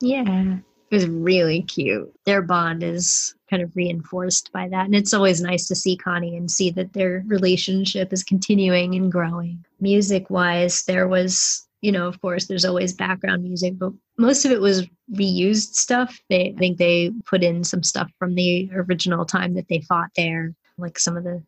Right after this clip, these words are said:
same music as the Dance of Swords, I think. But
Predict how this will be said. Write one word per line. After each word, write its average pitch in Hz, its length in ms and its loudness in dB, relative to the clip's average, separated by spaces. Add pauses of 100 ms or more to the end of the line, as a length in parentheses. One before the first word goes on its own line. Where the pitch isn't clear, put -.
same 170 340 0
music 175 440 0
as - 260 -2 (120)
the 185 100 -2
Dance 170 320 -2
of - 80 -10
Swords, 175 400 0
I 175 80 -6
think. 180 360 -6 (160)
But 185 320 0